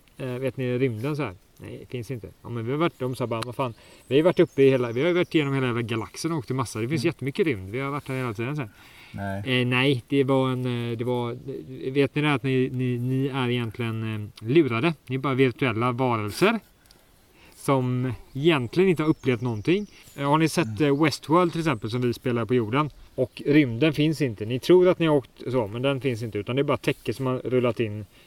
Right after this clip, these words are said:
Speaker 1: ert klot i. Och sen
Speaker 2: Mm.
Speaker 1: slängt med pensel så här med, så att det blir så här gula fläckar som ser ut som någonting som inte finns, som är stjärnor då.
Speaker 2: Just det.
Speaker 1: Ja.
Speaker 2: Jag har en enk-, lite enklare lösning än om vi skulle skaffa oss en, eh,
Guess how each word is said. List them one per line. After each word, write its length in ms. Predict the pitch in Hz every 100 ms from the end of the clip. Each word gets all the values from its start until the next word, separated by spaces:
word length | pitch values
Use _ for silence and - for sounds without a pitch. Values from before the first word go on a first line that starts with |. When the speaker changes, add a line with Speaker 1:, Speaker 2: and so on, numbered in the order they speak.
| -
Speaker 1:
ert 300 | 123 104 -
klot 380 | - 135 135 -
i. 160 | 104 -
Och 160 | 156 143
sen 80 | 135 117 - -
Speaker 2:
Mm. 100 | 127
Speaker 1:
slängt 320 | 143 120 104
med 160 | 120
pensel 480 | 107 139 110 - 135
så 100 | 135
här 80 | 120
med, 240 | 110 110 101 - _ _
så 100 | -
att 60 | 113
det 60 |
blir 240 | 110 113 117
så 100 | 113
här 60 |
gula 380 | 110 123 113 107
fläckar 420 | - 127 - 123
som 160 | 113 117
ser 100 | 113
ut 140 | 107
som 360 | 110 107 104 110
någonting 340 | 113 101 110
som 240 | 101 104 98 _ _
inte 260 | - 113 104
finns, 420 | 135 127 113 - -
som 180 | - 113
är 100 | 104
stjärnor 380 | 95 113 104 123
då. 120 | 113 _ _ - _ _ 120
Speaker 2:
Just 180 | 117 -
det. 120 | 127 _
Speaker 1:
Ja. 240 | - 110 110 _ - - -
Speaker 2:
Jag 120 | 127
har 60 | 151
en 140 | 170 -
enk-, 280 | 147 131 -
lite 240 | 147 170
enklare 300 | 139 127 135
lösning 340 | 117 92 - - _ _ _ -
än 200 | 110 104
om 180 | 104 101
vi 80 | 104
skulle 260 | - 107
skaffa 340 | 98 107 92 -
oss 440 | 104 - - - _
en, 260 | - 110 104 -
eh, 80 | -